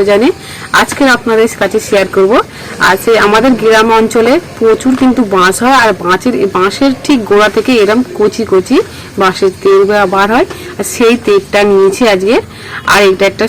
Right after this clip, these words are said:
সুন্দর রেসিপি, এটা প্রথম থেকে শেষ পর্যন্ত দেখো। আর যারা YouTube চ্যানেল থেকে দেখছো, আর প্লিজ, প্লিজ সাবস্ক্রাইব আর কমেন্ট, লাইক, শেয়ার অবশ্যই করো, আর Facebook পেজটিকে অবশ্যই ফলো করো। বাঁশের তেলটা এইভাবে হাত দিয়ে ছাড়াচ্ছি।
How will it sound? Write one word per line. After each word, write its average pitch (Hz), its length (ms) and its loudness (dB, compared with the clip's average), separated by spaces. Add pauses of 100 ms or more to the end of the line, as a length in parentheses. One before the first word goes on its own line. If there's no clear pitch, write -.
সুন্দর 220 260 0 (100)
রেসিপি, 240 400 0 (260)
এটা 226 180 -4
প্রথম 214 280 2
থেকে 214 160 2 (100)
শেষ 196 180 2
পর্যন্ত 208 200 0 (140)
দেখো। 180 260 0 (440)
আর - 120 2
যারা 247 220 2
YouTube 226 300 -2
চ্যানেল 214 280 2
থেকে 240 120 -2 (200)
দেখছো, 202 220 0 (120)
আর 247 120 2
প্লিজ, 208 240 -2
প্লিজ 202 240 -4
সাবস্ক্রাইব 208 400 -2
আর 240 140 2
কমেন্ট, 196 280 2
লাইক, 180 200 0
শেয়ার 196 200 0
অবশ্যই 185 320 -4
করো, 277 160 2
আর 359 120 -2
Facebook 190 400 0
পেজটিকে 196 340 -2 (140)
অবশ্যই 185 400 -2
ফলো 151 260 -4
করো। 151 140 -6 (1200)
বাঁশের 196 340 0 (140)
তেলটা 214 400 2 (160)
এইভাবে 226 380 4
হাত 185 240 0
দিয়ে 208 200 2
ছাড়াচ্ছি। 175 540 -2